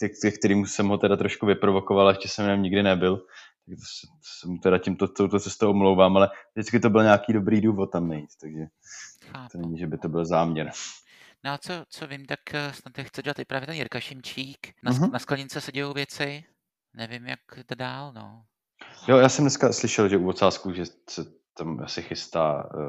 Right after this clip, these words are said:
Speaker 1: Honza Škrob s Alžbětou.
Speaker 2: A.
Speaker 1: Eh, něco tam taky, jo, se poslýchalo. Ale uvidíme, no. Akce asi budou nějaký.
Speaker 2: Jasně, no.
Speaker 1: Ne, eh, já čekám, až bude vlastně teplo, až budeme moc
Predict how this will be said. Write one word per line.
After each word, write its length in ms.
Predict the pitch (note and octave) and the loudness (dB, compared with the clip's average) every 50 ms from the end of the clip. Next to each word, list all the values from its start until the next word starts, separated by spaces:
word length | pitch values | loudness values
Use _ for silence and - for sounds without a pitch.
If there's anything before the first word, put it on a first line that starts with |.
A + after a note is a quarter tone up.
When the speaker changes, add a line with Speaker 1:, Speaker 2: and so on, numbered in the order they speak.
| C#2 C#2 C#2+ C#2 C#2 C#2 C#2 | -8 -10 -10 -10 -10 -10 -8
Speaker 1:
Honza 280 | D2+ E2 E2+ D#2+ E2 D#2 | -6 -6 -6 -6 -6 -8
Škrob 360 | - - - E2 D#2 - - | -8 -6 -6 -8 -8 -8 -12
s 220 | - - - - - | -18 -18 -16 -12 -8
Alžbětou. 760 | D#2+ D#2+ D#2+ D#2 D#2 D#2 D#2 D2+ - D#2 D2 C#2+ C#2+ - _ _ _ _ - - | -6 -4 -4 -6 -6 -8 -10 -8 -8 -8 -8 -8 -10 -14 _ _ _ _ -20 -18
Speaker 2:
A. 220 | D#3 D3 B2+ A2+ A2 _ _ _ _ - | -18 -18 -18 -20 _ _ _ _ _ -14
Speaker 1:
Eh, 420 | E2 D#2 D2+ D2 D2 C#2+ C#2+ D2 C#2+ | -12 -10 -10 -10 -10 -12 -12 -12 -14
něco 220 | C#2+ C#2 - D2+ | -14 -14 -12 -10
tam 140 | C#2+ D#2+ D#2 | -8 -8 -8
taky, 220 | - - - - D#2+ | -8 -10 -8 -6 -6
jo, 160 | D#2 C#2+ - - _ _ | -6 -6 -10 -18 _ _
se 220 | - - - - - - _ _ _ _ _ _ _ | -20 -18 -18 -18 -18 -18 _ _ _ _ _ _ _
poslýchalo. 540 | - E2+ - - - - - F2+ E2+ E2+ - - - - _ - | -18 -12 -12 -12 -12 -8 -6 -6 -6 -6 -6 -10 -20 -14 _ 2
Ale 180 | - G2+ F#2 | 4 6 6
uvidíme, 480 | E2 D#2 D#2 D#2+ D2+ D#2+ E2 E2 D#2 D2+ | 6 2 0 -2 -2 -2 -2 -2 -2 -4
no. 300 | D#2 D2+ D2+ D#2 D#2+ - - | -4 -4 -4 -6 -6 -8 -10
Akce 260 | - - - - A2 | -12 -10 -4 -2 -2
asi 240 | G2 - - - D2+ | -2 -2 -2 -8 -8
budou 280 | C2+ C#2 C#2 C#2+ C#2+ | -10 -10 -10 -10 -10
nějaký. 460 | C#2+ C#2 C#2+ D2 C#2+ _ _ _ - _ _ _ _ _ _ | -8 -8 -8 -10 -12 _ _ _ -20 _ _ _ _ _ _
Speaker 2:
Jasně, 420 | - C3+ B2+ - - - - B2 A#2 | -20 -20 -20 -20 -20 -20 -20 -20 -16
no. 60 | A2+ | -14
Speaker 1:
Ne, 160 | - D2+ - - - - D#2+ D#2+ E2 E2+ | -14 -14 -14 -16 -14 -10 -8 -4 2 4
eh, 40 | F#2 | 6
já 120 | F#2+ G3+ | 6 4
čekám, 340 | F#3+ - B2+ - C#3+ C#3+ C#3+ | 4 2 0 4 6 6 6
až 100 | C3 B2+ | 6 6
bude 160 | D3+ E3 E3 | 8 8 8
vlastně 240 | C#3 C#3 C3+ - D3+ | 8 6 4 2 2
teplo, 300 | F#2+ F#2 - - G#2+ G#2 | 2 2 2 2 2 2
až 80 | G2+ | 2
budeme 260 | F#2+ F2 F#2+ F#2 F#2+ F#2+ | 2 0 -2 0 0 0
moc 360 | F#2+ F#2+ - - - _ | 0 -2 -4 -6 -12 _